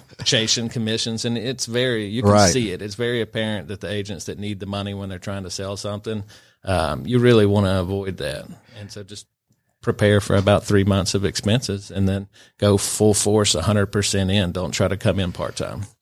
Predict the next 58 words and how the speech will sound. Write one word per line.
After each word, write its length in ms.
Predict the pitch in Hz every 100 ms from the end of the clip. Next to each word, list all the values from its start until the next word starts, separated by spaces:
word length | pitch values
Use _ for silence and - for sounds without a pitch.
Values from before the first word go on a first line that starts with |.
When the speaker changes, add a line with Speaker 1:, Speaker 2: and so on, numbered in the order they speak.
| -
Speaker 2:
All 100 | 123
right. 160 | 131
That's 360 | - 110 95 -
the 80 | 113
great 180 | 104 104
advice. 520 | 113 175 160 - -
And 240 | 117 113
you 180 | 110 107
coined 400 | 98 - 117 110
a 160 | 101 95 87
hashtag 560 | 127 120 - 123 110
commission 460 | - 117 - 107 92
breath. 360 | 90 85 - - - -
<laughs> 1080 | - - 123 - 165 269 233 254 254 196 -
That, 180 | 104 101
that's, 360 | 107 101 - -
that's 300 | 107 104 110
a, 300 | 101 98 90 - -
and 120 | - 113
I, 240 | 117 131
I, 40 | 127 - 123
I 80 |
do 160 | 113 139
see 160 | - 123
what 160 | 107
you 60 | 107
mean 180 | 113 107
there. 160 | 92 - - - -
Uh, 220 | - 123 113
switching 380 | - 185 175
gears 240 | 156 143 107
a 60 |
little 180 | 113 110
bit 260 | 98 113 92
for 160 | 110
just 220 | 95 107 -
kind 120 | 117
of 60 |
a 60 | 98
question 360 | - 117 - 101
for 100 | 104
the 80 | 92
table. 420 | 101 95 85 82 _ -
Um, 320 | 117 104 101 - - - - _ _ _ _ _ _
relationship 640 | - 127 110 110 113 123 104
building 260 | 113 107 104
is 160 | 98
important, 460 | 104 92 110 110 107
because 340 | 104 - 98
then 140 | 98 98
that 160 | 101
leads 260 | 101 101 -
to 120 | 98
word 240 | 92 92
of 120 | 87 87
mouth 440 | 82 82 92 -
and 140 | 87 87
people 260 | 92 -